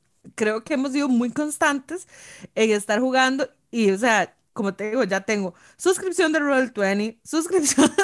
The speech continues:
de D and D Beyond, eh, suscripción de Incarnate, que es para hacer mapas. Vaqué un software para hacer mapas que está por salir ahora en octubre, el beta para jugarlo y usarlo a través de, de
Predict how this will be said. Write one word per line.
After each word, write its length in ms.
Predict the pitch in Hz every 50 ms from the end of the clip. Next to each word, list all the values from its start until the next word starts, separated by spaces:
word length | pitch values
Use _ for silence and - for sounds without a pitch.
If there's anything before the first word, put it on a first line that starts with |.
| 381 453 - - - - -
de 80 | 285
D 280 | 277 302 269 247 247 254
and 120 | 254 254
D 80 | 262 262
Beyond, 440 | 269 269 240 220 220 226 247 285 - - - - - - - 508 415 - - _ -
eh, 440 | 247 247 247 247 247 247 247 247 254
suscripción 800 | - 277 302 285 - 339 349 262 - - 294 269 277 302 294 - _
de 300 | - 185 220 220 220 - -
Incarnate, 600 | 247 262 285 285 - 349 302 302 302 311 302 294
que 160 | - - 214
es 100 | 208 208
para 220 | - - - 233
hacer 200 | 220 196 254 214
mapas. 520 | 220 214 220 226 226 - - 247 262 254 - - - - - - - _ _ _ _ _ _ _ -
Vaqué 840 | 220 208 240 240 233 - - - - 247 247 262 285 339 370 - -
un 640 | - 254 254 254 269 277 277 294 302 247 240 226 233
software 580 | - - 277 240 269 240 - 277 269 302 -
para 220 | - 247 220 208 214
hacer 200 | 226 254 226 220
mapas 440 | 214 220 233 240 240 - 277 277 -
que 100 | - 233
está 300 | 214 - - 214 208 202
por 140 | 240 262
salir 360 | 262 277 202 202 220 233 247 240
ahora 240 | 220 220 220 226
en 120 | 247 254 226
octubre, 840 | 208 208 - _ - 233 233 233 240 226 240 240 233 196 - - _
el 360 | - 196 196 190 190 190 190 185
beta 440 | 175 214 220 226 220 - 269 -
para 340 | - 208 202 190 175 180 202
jugarlo 640 | 202 196 220 208 190 196 202 202 214 220 240 240 240
y 100 | 226 214
usarlo 540 | 190 - - 196 196 208 226 226 226 214 -
a 140 | 190 185 -
través 320 | 185 180 185 190 190 190
de, 120 | 226 226 - - _
de 520 | - 180 180 185 180 175 175 170 165 170